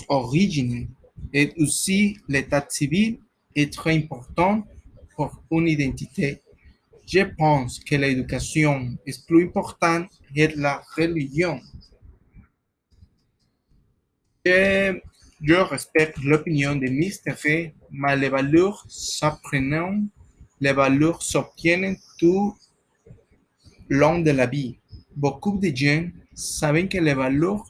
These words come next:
le sont, mais aussi beaucoup de gens pressent que les valeurs ne sont pas si importantes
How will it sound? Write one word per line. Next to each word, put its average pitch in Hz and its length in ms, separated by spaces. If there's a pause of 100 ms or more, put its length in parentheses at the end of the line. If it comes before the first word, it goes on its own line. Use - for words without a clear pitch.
le 143 160
sont, 156 320
mais 147 340
aussi 165 520 (400)
beaucoup 147 500
de 139 120
gens 139 300 (120)
pressent 160 420
que 143 80
les 170 140
valeurs 151 460 (1080)
ne 156 140
sont 165 640 (340)
pas 175 340 (400)
si 233 440
importantes 180 640